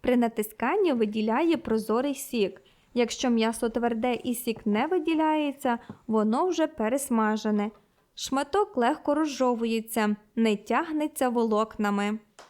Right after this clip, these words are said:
Правильний маринад і додавання сала робить шашлик запашним і непересушеним.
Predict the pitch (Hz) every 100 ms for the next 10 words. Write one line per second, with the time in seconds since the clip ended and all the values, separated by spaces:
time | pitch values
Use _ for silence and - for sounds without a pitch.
0 | - - _ - 254 240 247 240 220 220
1 | 214 214 214 262 339 330 262 226 240 226
2 | 226 220 208 196 202 - 247 339 277 214
3 | - - _ 214 214 320 359 285 - 226
4 | - 202 202 214 302 311 302 - 220 202
5 | - 220 202 220 - 349 339 - 247 233
6 | 233 214 208